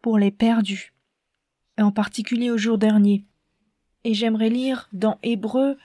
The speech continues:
ce passage merveilleux, dans Hébreux quatre, verset douze. Écoutez ces paroles. « Car la parole de Dieu est vivante et efficace, et plus pénétrante qu'aucune épée à deux tranchants,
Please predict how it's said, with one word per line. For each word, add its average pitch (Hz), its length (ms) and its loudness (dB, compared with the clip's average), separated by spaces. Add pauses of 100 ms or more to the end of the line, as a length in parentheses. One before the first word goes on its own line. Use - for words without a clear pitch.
(100)
ce - 140 -10
passage 226 680 -4
merveilleux, 226 680 -2 (140)
dans 208 160 -6
Hébreux 233 340 -2
quatre, - 640 -6 (220)
verset 214 420 -6
douze. 277 480 -6 (840)
Écoutez 254 380 -8
ces 233 160 -10
paroles. « 220 520 -4 (1600)
Car 220 200 0
la 208 160 2
parole 240 580 2
de 240 120 2
Dieu 233 360 0
est 208 180 2
vivante 240 640 -2 (240)
et 208 300 -2
efficace, 240 720 0 (320)
et 240 100 2
plus 269 240 0
pénétrante 285 800 -4
qu'aucune 285 420 -2
épée 277 320 -2
à 202 120 0
deux 226 200 0
tranchants, 240 500 -4